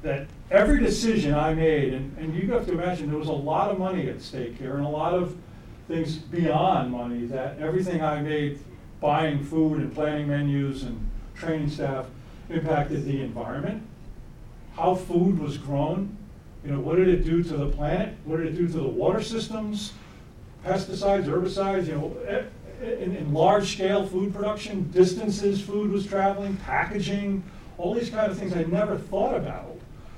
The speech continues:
you know, were, were impacted. Also, this, you know, the second pillar of sustainable food that I came to learn was, um,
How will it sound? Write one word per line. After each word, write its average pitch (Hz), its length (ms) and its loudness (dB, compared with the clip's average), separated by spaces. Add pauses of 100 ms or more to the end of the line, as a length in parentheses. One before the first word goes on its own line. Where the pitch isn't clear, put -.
(120)
you 160 80 0
know, 156 100 4
were, 160 380 4
were 147 420 2
impacted. 143 600 -4 (540)
Also, 170 720 6
this, 147 300 -4
you 156 80 -4
know, 147 140 0
the 135 100 -4
second 190 640 0 (340)
pillar 160 320 2
of - 120 -4
sustainable 139 560 -4
food 143 220 0
that 139 120 0
I 135 120 -4
came 139 240 -2
to 139 60 -2
learn 139 420 -2
was, 139 280 -2
um, 131 280 -4